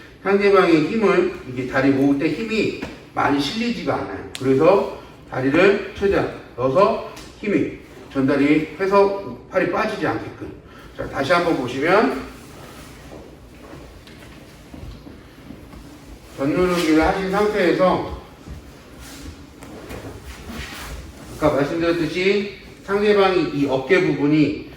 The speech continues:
빠져야지만 반대편으로 뿌리질에서 빠져나올 수 있기 때문에, 상대방이 팔이 빠졌다고 치면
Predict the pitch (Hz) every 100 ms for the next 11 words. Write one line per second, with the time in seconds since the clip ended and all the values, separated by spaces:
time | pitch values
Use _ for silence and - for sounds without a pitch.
0 | - - - 208 220 214 208 180 175 165
1 | 165 160 156 139 131 165 175 156 147 143
2 | 151 - 190 190 175 160 139 - 180 190
3 | 196 165 147 135 113 117 117 117 143 139
4 | - - - - - 170 170 175 165 151
5 | 151 170 165 196 202 - 175 151 151 185
6 | 202 214 233 233